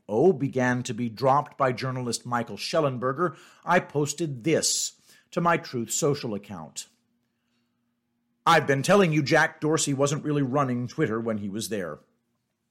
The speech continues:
He certainly wasn't the last few years before he left. This is what Elon Musk is showing you. He's showing you the evidence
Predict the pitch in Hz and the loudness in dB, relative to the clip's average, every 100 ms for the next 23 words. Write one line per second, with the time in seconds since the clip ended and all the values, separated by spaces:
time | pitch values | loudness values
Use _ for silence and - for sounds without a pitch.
0 | _ _ _ - - - _ 196 - 185 | _ _ _ -20 -20 -20 _ 0 4 4
1 | 156 143 120 135 143 107 123 127 - 131 | 4 0 2 0 0 0 0 0 -4 -8
2 | 110 104 147 135 135 110 101 98 85 85 | -6 -2 0 0 -2 -10 -10 -10 -8 -4
3 | 120 113 - - - _ _ _ _ _ | -2 -2 -4 -20 -20 _ _ _ _ _
4 | _ _ _ _ _ _ - - 175 180 | _ _ _ _ _ _ -14 -2 0 2
5 | 151 - 196 170 147 143 160 147 135 - | 2 2 2 2 2 2 0 0 -2 -2
6 | - 165 139 120 107 98 98 - _ _ | 2 4 4 0 -4 -4 -6 -12 _ _
7 | _ _ _ _ _ _ _ 180 143 - | _ _ _ _ _ _ _ -2 0 2
8 | 214 196 170 135 127 123 127 147 - _ | 6 6 6 0 0 0 0 -4 -12 _
9 | _ _ - 185 - 220 185 139 120 98 | _ _ -10 -10 -4 2 4 4 2 0
10 | - - | -2 -2